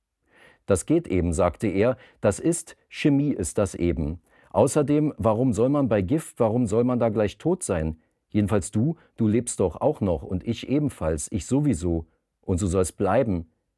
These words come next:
Will ja noch heiraten, will ich, und Kinder kriegen. Also zeugen, Kinder zeugen, damit du mich nicht falsch verstehst.“ Er hielt inne und plötzlich sagte er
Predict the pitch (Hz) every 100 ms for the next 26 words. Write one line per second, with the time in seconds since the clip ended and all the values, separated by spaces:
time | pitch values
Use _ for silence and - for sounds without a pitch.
0 | _ _ 110 113 123 104 - 127 156 92
1 | - 82 78 82 80 71 - _ _ -
2 | 87 - 165 147 85 - 82 76 78 -
3 | _ _ _ 87 82 85 76 - 131 127
4 | 82 76 117 113 98 - 123 135 101 82
5 | 92 80 101 95 - 85 - 123 - 85
6 | - 78 73 - _ _ _ _ _ _
7 | _ _ _ _ _ _ _ _ 98 95
8 | 131 - 113 165 131 113 123 - 151 -
9 | 123 120 135 123 131 127